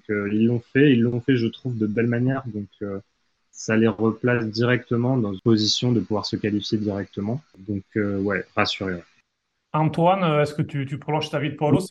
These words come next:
Speaker 2: une Italie qui, pendant trente minutes, a vraiment, euh, dominé, qui a marqué avec deux buts de, de Davide Fratesi, qui a donc pris l'avantage. Ensuite, on a vu une équipe quand même de l'Italie. Alors, je sais pas si c'était la peur, si c'était la gestion, si c'était physique, même si moi, j'ai senti, euh,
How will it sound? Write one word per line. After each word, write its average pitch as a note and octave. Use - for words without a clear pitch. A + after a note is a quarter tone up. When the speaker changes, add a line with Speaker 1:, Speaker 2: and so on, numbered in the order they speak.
Speaker 2:
une D3+
Italie D#3+
qui, E3+
pendant D3
trente -
minutes, E3
a C3
vraiment, B2
euh, A2+
dominé, D#3+
qui -
a A2+
marqué A#2
avec G#2+
deux A#2
buts A#2
de, A2+
de G#2+
Davide G#2+
Fratesi, C3+
qui -
a -
donc G2+
pris A#2+
l'avantage. A#2
Ensuite, D3
on D3+
a D3
vu C3+
une D3
équipe D#3+
quand D#3
même C#3+
de C3
l'Italie. D3
Alors, A2
je -
sais -
pas D3+
si D3
c'était -
la D3
peur, C3+
si C3+
c'était B2+
la B2
gestion, C3+
si A#2+
c'était -
physique, C3
même A2
si G#2+
moi, A2
j'ai G#2+
senti, A#2
euh, G#2